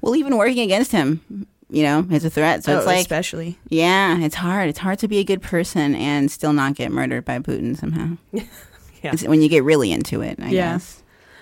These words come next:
Speaker 2: I guess maybe he could have just been blackmailed or something, and that's why he was sort of doing his bidding. We speculated on that, I remember, when we first started reporting.
Speaker 1: Yeah, I wonder. I mean, he probably was a piece of shit, but you're right. It would be interesting if he was blackmailed, and that could have been a part of it, or a combination, and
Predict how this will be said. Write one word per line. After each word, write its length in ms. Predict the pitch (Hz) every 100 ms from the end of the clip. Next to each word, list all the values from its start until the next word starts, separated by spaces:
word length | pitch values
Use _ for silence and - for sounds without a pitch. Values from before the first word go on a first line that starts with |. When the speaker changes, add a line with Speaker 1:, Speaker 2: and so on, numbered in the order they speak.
| - -
Speaker 2:
I 80 |
guess 240 | 208 226 220
maybe 180 | 208 208
he 140 | 196
could 160 | 202 185
have 80 | 175
just 220 | 175 -
been 100 | 175
blackmailed 720 | 151 135 160 170 165 170 - - - -
or 40 | 185
something, 460 | 185 175 180 175
and 80 | 170
that's 200 | 165 -
why 80 | 180
he 100 | 175
was 100 | 170
sort 140 | 170
of 80 | 170
doing 220 | 175 170
his 120 | 170
bidding. 300 | 165 175 170
We 80 | 165
speculated 580 | 170 - 170 165 165 165
on 160 | 156 151
that, 220 | 156 160
I 60 | 160
remember, 520 | 165 165 165 165 165 170 -
when 140 | 170 165
we 80 | 165
first 260 | 170 165
started 240 | - 165 160
reporting. 400 | 165 165 170 240
Speaker 1:
Yeah, 180 | 285
I 80 | 247
wonder. 420 | 262 277 240 143
I 60 | 120
mean, 140 | 220
he 100 | 262
probably 260 | 247 294 277
was 140 | 208 208
a 60 |
piece 180 | 202 233
of 80 | 226
shit, 200 | 240 247
but 160 | 226
you're 100 | 294
right. 160 | 370 294
It 60 | 180
would 100 | 226
be 80 |
interesting 400 | 247 262 240 185
if 120 | 160 180
he 100 | 165
was 100 | 180
blackmailed, 540 | 165 175 139 127 127
and 120 | 127
that 140 | 135 139
could 80 | 160
have 100 | 143
been 80 | 143
a 60 |
part 200 | - 147
of 80 | 151
it, 140 | 139
or 240 | 139 147 151
a 340 | 175 _ -
combination, 560 | - 143 139 139 - 143
and 380 | 135 131 135